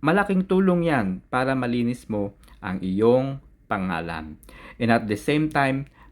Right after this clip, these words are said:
para malinis din ng iyong tatay na si Boying Remulla ang kanyang pangalan. Kasi sa totoo lang, you are putting an image to your dad.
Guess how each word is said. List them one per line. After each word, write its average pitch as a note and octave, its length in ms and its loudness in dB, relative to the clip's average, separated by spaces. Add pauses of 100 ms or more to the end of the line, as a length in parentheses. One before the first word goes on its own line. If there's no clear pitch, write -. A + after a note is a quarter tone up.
(140)
para D3 400 4
malinis D#3+ 560 2
din E3+ 480 0 (280)
ng F3+ 160 0
iyong G3+ 400 0
tatay A2+ 560 2 (160)
na C#3 160 -2
si C3+ 160 -2
Boying A#2 480 0
Remulla G#2 640 -2 (320)
ang C#3 160 -4
kanyang C#3 400 0
pangalan. F#2+ 640 -4
Kasi D3+ 160 -4
sa F3 160 0
totoo D#3+ 400 0
lang, B2 320 -2 (400)
you E3+ 320 4
are D#3 240 2
putting C#3+ 720 -2
an A#2+ 240 -2
image C3+ 640 0
to C3 80 0
your A2+ 160 2
dad. F#2+ 480 -4